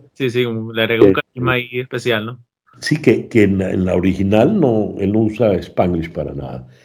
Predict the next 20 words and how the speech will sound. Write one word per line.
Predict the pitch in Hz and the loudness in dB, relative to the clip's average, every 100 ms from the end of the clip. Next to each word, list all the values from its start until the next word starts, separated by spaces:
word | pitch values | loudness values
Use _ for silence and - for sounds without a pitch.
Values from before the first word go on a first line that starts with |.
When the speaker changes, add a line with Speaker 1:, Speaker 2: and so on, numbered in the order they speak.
| _ _ _ - | _ _ _ -8
Speaker 2:
Y | 180 240 247 | 0 2 2
fue | - 185 202 | 4 2 2
magnífico, | 196 147 143 170 202 - 85 | 2 2 4 2 0 -2 -4
fue | 82 107 | -6 -2
un, | 127 131 | 0 0
es | |
un | 117 123 | 0 4
tema | 131 131 | 4 6
largo, | 135 127 127 127 127 | 4 4 2 2 0
se | - - | 0 -4
prestó | - 87 - 113 117 - - _ _ - | -2 -6 0 4 4 2 -14 _ _ 4
para | 98 92 | 6 6
ese | 90 - | 2 0
espíritu | - 113 110 117 120 101 | -2 0 0 2 4 4
de | 90 | 2
los | 82 | 0
rockeros | 85 87 - 113 101 | -6 -4 2 4 4
de | 95 | 2
aquel | 95 104 | 0 0
momento, | 110 113 113 104 98 190 | 2 2 2 0 0 -4